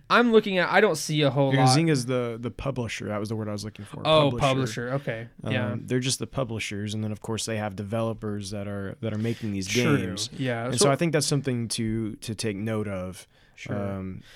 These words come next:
Speaker 1: And, and like I said, maybe, and maybe that's the thing. They're, they're the publisher, but,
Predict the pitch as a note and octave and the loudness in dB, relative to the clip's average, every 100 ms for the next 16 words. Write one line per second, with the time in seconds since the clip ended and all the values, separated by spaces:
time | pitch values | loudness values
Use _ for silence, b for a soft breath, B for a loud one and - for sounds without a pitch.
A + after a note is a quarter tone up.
0 | B B E3 F3 F#3 F#3 F#3 E3 F3+ F3 | B B -2 0 2 2 2 2 2 2
1 | E3 D3+ D#3 D#3 C#3+ C#3+ C#3+ D#3+ C#3 B2 | 0 0 0 2 2 0 0 0 0 2
2 | C#3 C#3+ D3 C#3 D3 D3 C#3 B2 - D#3 | 2 2 0 2 4 4 2 -2 -2 2
3 | D3+ C3+ C3 - B2 A#2+ B2 B2+ C3 | 2 2 -2 -4 -8 -8 -8 -4 -4